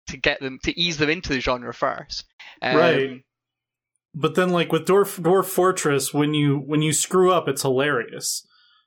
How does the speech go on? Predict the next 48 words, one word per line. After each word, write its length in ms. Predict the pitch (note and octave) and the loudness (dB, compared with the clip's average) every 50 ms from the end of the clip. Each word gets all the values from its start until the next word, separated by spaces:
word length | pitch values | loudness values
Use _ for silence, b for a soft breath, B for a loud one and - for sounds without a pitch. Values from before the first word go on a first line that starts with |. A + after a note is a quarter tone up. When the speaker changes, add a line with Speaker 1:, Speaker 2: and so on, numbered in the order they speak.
| b b | b b
Speaker 2:
Like, 120 | D#3+ D#3+ | 0 2
Speaker 1:
Sure. 140 | - E3 C#3+ | 2 4 4
Speaker 2:
most 320 | D#3+ F#3+ G#3+ A3+ - - | 4 4 4 2 0 0
of 100 | A#3 G3+ | -2 0
the 100 | E3+ F#3+ | 0 0
good 240 | D#3 D3+ F3+ F3 D3 | 0 0 0 0 0
Dwarf 240 | D3 D3 E3 E3 D#3 | 0 2 2 2 2
Fortress 720 | D#3+ - E3+ F3 F3 F3 E3 D#3+ D#3 - - - - - _ _ _ _ - | 0 0 0 0 0 0 -2 -2 -2 -2 -4 -6 -8 -10 _ _ _ _ -6
stories 600 | - - - - D#3 E3 D#3+ D#3 D3 C#3+ B2+ B2+ | -4 -4 0 0 2 4 4 2 2 0 -2 -2
you 100 | C#3 C3 | -2 -2
hear 300 | C3 E3 E3 D#3+ D3+ C3+ | -2 0 0 0 0 0
are 240 | B2+ B2+ C3 C3 C3 | 0 0 0 0 0
about 340 | B2 C3+ C3+ C3+ B2 B2+ - b b b b b b | 0 0 0 0 0 -2 -6 b b b b b b
how 220 | b D#3 D#3 D#3 D#3 | b -2 0 0 -2
everything 600 | D#3 D3+ D3 C#3+ D3 C#3 C#3 - D#3+ D3 C#3+ C3+ | -2 -4 -2 -2 -2 -2 -2 -2 -2 -2 -2 -2
went 220 | C3+ C3 B2+ B2 | -2 -4 -4 -6
terrible. 640 | - - D#3+ C#3+ C#3 B2+ A2+ G#2 G#2+ A2 A2+ - - _ | -4 -2 -2 0 0 -2 -4 -4 -8 -10 -10 -12 -12 _
Uh, 500 | - C#3 C3 B2+ B2+ C3 C3 C3 C3 C3 B2+ | -4 -2 -2 -2 -2 -2 -2 -2 -2 -2 -2
and, 240 | C3 C3 B2+ B2+ C#3+ | -2 -2 -2 -2 -2
and 80 | C#3+ C#3 | -2 -2
I 80 | C#3 | -2
think 200 | C#3 - F3 E3+ | -2 -2 -2 0
Speaker 1:
But 100 | F3 F3 D3 | 0 0 0
I 60 | D3+ | 0
think 140 | D3+ C#3 C3 | 0 0 0
Speaker 2:
RimWorld's 100 | - - | 0 0
Speaker 1:
it 80 | - - | -2 -2
Speaker 2:
kinda 160 | - D3 B2+ - | -2 -2 -2 -2
Speaker 1:
could 80 | G3 | -2
Speaker 2:
the 40 | D#3+ | -2
Speaker 1:
be 40 | E3 | -2
Speaker 2:
same 100 | C3+ A#2+ | -2 0
Speaker 1:
more 140 | C3+ E3 D3+ | 0 0 0
Speaker 2:
way, 140 | B2 A2+ A2 | 0 0 0
Speaker 1:
fun 180 | A2 - D3 D3 | 0 0 0 -2
Speaker 2:
yeah. 60 | C#3 | -4
Speaker 1:
if 100 | - - | -6 -4
that 160 | D#3 C#3 A#2+ | -2 -2 -2
happens 580 | C3 D3 C#3+ - - - D3+ C#3 C3 - - - | -2 -2 -4 -4 -4 -8 -8 -8 -8 -10 -6 -4
when 140 | C#3+ C3+ C3 | -4 -4 -2
it, 140 | C3 A#2+ - _ _ _ _ _ _ - - D3 | -4 -6 -8 _ _ _ _ _ _ -16 -10 -6
like, 240 | C#3+ B2 A#2+ - | -6 -6 -6 -4
things 320 | - E3 D#3+ F3 F3 D#3 - | -4 -4 -4 -2 -2 -4 -4
can 220 | - - D#3 C#3+ | -4 -4 -6 -2
go 160 | - D3+ C#3+ | 0 2 2
wrong 500 | C#3 C3+ C#3 C#3+ C#3+ C#3 C3+ C3 B2 B2 | 2 2 2 2 4 2 2 -2 -4 -10
and 180 | B2 B2 A#2+ A#2+ | -10 -10 -10 -12
fun 540 | _ _ - D3 C#3+ D3 C#3+ C#3 C3 A#2+ | _ _ -2 -2 -2 -2 -8 -16 -16 -18